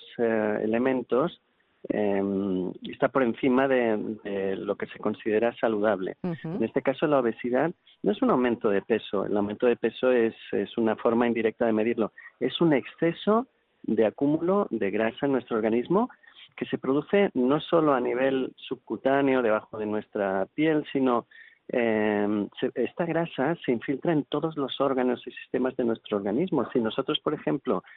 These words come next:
Speaker 1: hacemos un análisis de las fibras del corazón de, de, de los pacientes obesos, veremos que entre fibra muscular y fibra muscular
Speaker 2: Ujú.
Speaker 1: hay acúmulo de grasa. El hígado de estas personas está entre los hepatocitos, que es la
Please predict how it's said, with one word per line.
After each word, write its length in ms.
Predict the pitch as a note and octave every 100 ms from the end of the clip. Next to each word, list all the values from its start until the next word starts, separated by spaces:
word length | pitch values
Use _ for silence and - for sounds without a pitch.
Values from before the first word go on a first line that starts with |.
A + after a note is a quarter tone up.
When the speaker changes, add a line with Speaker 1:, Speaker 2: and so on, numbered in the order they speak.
| - _ _
Speaker 1:
hacemos 520 | A#2+ A2 B2+ B2+ C3+
un 140 | C#3+ C3
análisis 720 | B2 A#2+ C3+ A#2+ - B2+ A#2+ A#2+
de 280 | A#2 A2 G#2+ - - -
las 220 | A2+ G2 -
fibras 400 | C3 B2+ A#2+ A2
del 160 | G#2
corazón 720 | - G#2 F#2+ - A#2 A2+ A2
de, 240 | G#2+ G2+ F#2+
de, 220 | G2 F#2+
de 300 | F#2+ F#2 G2
los 180 | G2 G2
pacientes 460 | - - B2 C#3 -
obesos, 460 | C3 B2+ B2+ C3 B2
veremos 360 | A2 A#2 C#3+ -
que 180 | C3+ A#2+ - - -
entre 380 | - A#2+ A2 A2+
fibra 280 | - C#3+ D3
muscular 400 | C#3+ C#3 C#3+ B2+
y 40 | -
fibra 280 | - B2
muscular 500 | B2+ B2+ - B2+ C3 -
Speaker 2:
Ujú. 180 | E3+ A3+
Speaker 1:
hay 160 | A#2 B2+
acúmulo 420 | - C#3+ B2+ G2+
de 120 | F2
grasa. 400 | G2+ A2+ - F#2 -
El 180 | G#2+ A#2+
hígado 360 | D#3 D3+ A#2
de 60 | G#2+
estas 240 | A2 C3+
personas 680 | B2+ B2 - D3+ C3 A2 E3 - _ _ _ _ -
está 760 | A2 - A2+ A2 B2+ C3+ B2
entre 260 | A#2 G#2 G#2+
los 160 | G2+ -
hepatocitos, 640 | - F#2 - - - B2 -
que 100 | G#2+
es 40 |
la 140 | A2